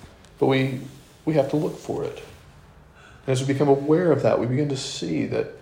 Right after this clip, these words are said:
that there's more to, to our world than, than just us trying to,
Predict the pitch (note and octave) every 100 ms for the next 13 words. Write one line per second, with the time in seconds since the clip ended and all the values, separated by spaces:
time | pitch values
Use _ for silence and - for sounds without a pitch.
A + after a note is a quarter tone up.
0 | - - C3 C3+ A#2+ C#3+ C#3+ D#3+ D#3+ C#3
1 | - C3+ B2+ B2 - C#3 B2+ B2+ B2+ D3
2 | F3+ E3+ A2 G2+ - - - - - -
3 | C#3+ C#3 B2 - C#3+ B2 C#3 A#2 - E3
4 | D3 A2+ - - A#2+ A#2 A#2 B2 A#2+